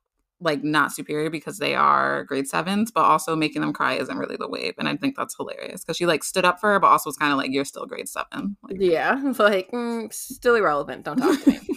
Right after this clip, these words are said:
Speaker 2: Uh, so Toby gets upset with J T because Ashley bribed him, and J T is like, "I was gonna split it with you."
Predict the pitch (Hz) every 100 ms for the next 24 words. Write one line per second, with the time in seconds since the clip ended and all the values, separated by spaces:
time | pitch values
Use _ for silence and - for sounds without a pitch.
0 | - _ _ _ _ _ _ _ - 214
1 | 214 214 226 - 240 240 233 233 - _
2 | - - 285 381 440 277 247 226 - 185
3 | 165 - - 185 180 185 185 170 170 175
4 | 160 160 156 170 - 170 170 180 175 170
5 | 160 151 147 143 156 185 190 190 220 214
6 | 202 196 - _ 123 185 185 - 202 196
7 | 190 - 202 214 156 175 110 87 78